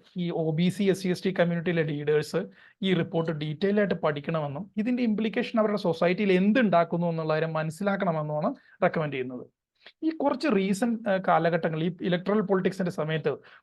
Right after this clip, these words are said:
ഓപ്പോസിഷൻ മുന്നോട്ട് വയ്ക്കുന്ന, ഏഹ്, മൈനോറിറ്റീസ്, റിലീജിയസ് മൈനോറിറ്റി, പ്രത്യേകിച്ച് മുസ്ലിം, ഏഹ്, റിലീജിയസ് മൈനോറിറ്റിയിലുള്ള ആളുകളെ, അതിൽ ഇക്കണോമിക്കലി ബാക്ക്വേർഡ് ആയിട്ട് നിൽക്കുന്ന ആളുകളെ സംരക്ഷിക്കാനായിട്ട് സച്ചാർ കമ്മിറ്റി, രംഗനാഥ് മിശ്ര കമ്മിറ്റി റിപ്പോർട്ടുകളെ എടുത്തു പറയുകയും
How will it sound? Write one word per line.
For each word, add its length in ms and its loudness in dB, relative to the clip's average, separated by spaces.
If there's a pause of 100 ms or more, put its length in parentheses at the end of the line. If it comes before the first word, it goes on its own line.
ഓപ്പോസിഷൻ 680 2
മുന്നോട്ട് 400 0
വയ്ക്കുന്ന, 340 0 (440)
ഏഹ്, 240 4
മൈനോറിറ്റീസ്, 640 4 (100)
റിലീജിയസ് 380 0
മൈനോറിറ്റി, 400 -2
പ്രത്യേകിച്ച് 380 -2
മുസ്ലിം, 380 0 (200)
ഏഹ്, 160 2
റിലീജിയസ് 460 -2
മൈനോറിറ്റിയിലുള്ള 640 0 (100)
ആളുകളെ, 540 0 (400)
അതിൽ 200 2 (200)
ഇക്കണോമിക്കലി 580 0
ബാക്ക്വേർഡ് 380 2
ആയിട്ട് 200 2
നിൽക്കുന്ന 200 -4
ആളുകളെ 420 0 (200)
സംരക്ഷിക്കാനായിട്ട് 840 0 (320)
സച്ചാർ 340 6
കമ്മിറ്റി, 440 0
രംഗനാഥ് 480 0
മിശ്ര 240 -4
കമ്മിറ്റി 300 -4
റിപ്പോർട്ടുകളെ 500 0
എടുത്തു 240 -2
പറയുകയും 520 0